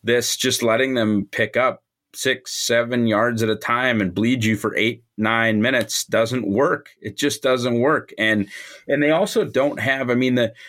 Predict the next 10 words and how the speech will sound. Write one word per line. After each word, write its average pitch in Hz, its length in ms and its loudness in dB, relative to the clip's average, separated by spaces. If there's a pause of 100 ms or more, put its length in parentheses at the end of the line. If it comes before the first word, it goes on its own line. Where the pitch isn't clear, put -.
(160)
the, 131 100 2
the 120 180 -2
basis, 165 760 0
the 117 220 2
absolute 175 680 0
basis 117 720 0
of 107 480 2 (100)
a, 95 220 0 (140)
a 95 120 2
well-run, 101 1200 0